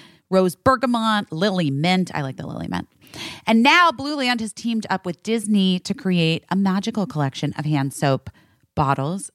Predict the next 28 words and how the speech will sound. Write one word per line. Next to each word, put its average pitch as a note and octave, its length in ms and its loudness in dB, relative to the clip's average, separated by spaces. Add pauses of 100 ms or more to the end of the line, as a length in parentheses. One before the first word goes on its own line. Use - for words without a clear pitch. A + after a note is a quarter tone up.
(200)
designed D3+ 520 2
with - 220 0
Mickey D3+ 380 0
and G3 160 -2
friends D3 600 -2 (260)
and F3 100 0
their D3 140 2
little D3+ 240 -2
whimsical E3 500 0
personalities F3 800 0
in G3 100 2
mind. G#3 440 2 (720)
So B3+ 220 4
their B3 240 0
stunning C#4 380 0
high-quality A#3 800 0
forever F#3+ 360 0
bottles E3+ 480 0
start F3+ 300 0
at E3+ 60 -6
just E3+ 200 -6
ten G3 220 2
dollars D3 420 2
when E3 80 -2
you D#3 80 0
buy C#3+ 160 2
a E3 100 0
kit, F3 440 -2